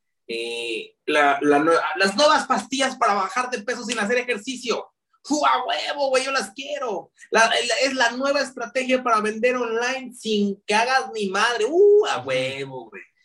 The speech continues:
Speaker 1: Eh, decía yo, Koi Kenji, si yo les pusiera aquí cómo montar una empresa exitosa que dé, que dé, ¿cómo lo dice? Que dé redi-,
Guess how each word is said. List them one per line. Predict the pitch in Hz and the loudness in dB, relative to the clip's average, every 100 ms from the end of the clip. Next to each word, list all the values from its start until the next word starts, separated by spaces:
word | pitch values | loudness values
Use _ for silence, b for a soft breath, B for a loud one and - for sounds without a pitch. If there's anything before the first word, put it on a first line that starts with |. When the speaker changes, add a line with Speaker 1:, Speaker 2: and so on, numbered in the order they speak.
| b - | b -2
Speaker 1:
Eh, | 151 147 | -2 0
decía | 147 180 | 2 4
yo, | 180 180 | 2 4
Koi | 185 170 | 2 2
Kenji, | 180 175 151 127 | -2 -4 -4 -6
si | 127 | 0
yo | 180 | 4
les | 220 208 | 4 2
pusiera | 160 151 175 | -4 0 0
aquí | 170 - 170 175 _ b b _ _ | 0 -2 -4 -4 _ b b _ _
cómo | - 262 294 | 2 4 4
montar | 214 165 190 190 | 2 0 2 4
una | 190 | 4
empresa | 185 180 180 175 196 | 2 0 0 2 0
exitosa | - - 151 143 156 147 - 160 - - _ - | -6 -8 -14 0 2 2 2 0 -2 -10 _ 4
que | 156 | 6
dé, | 156 185 175 - _ _ _ _ - | 8 4 2 -6 _ _ _ _ 0
que | 151 | 2
dé, | 170 175 180 175 175 | 4 4 4 2 -2
¿cómo | 202 202 | 0 2
lo | 165 | 2
dice? | 160 202 208 - _ _ | 0 -4 -4 -8 _ _
Que | 156 147 | 0 2
dé | 170 185 185 185 180 175 147 107 98 _ _ 139 | 2 2 2 2 0 0 -2 -4 -10 _ _ -4
redi-, | 151 147 147 | -2 -2 -4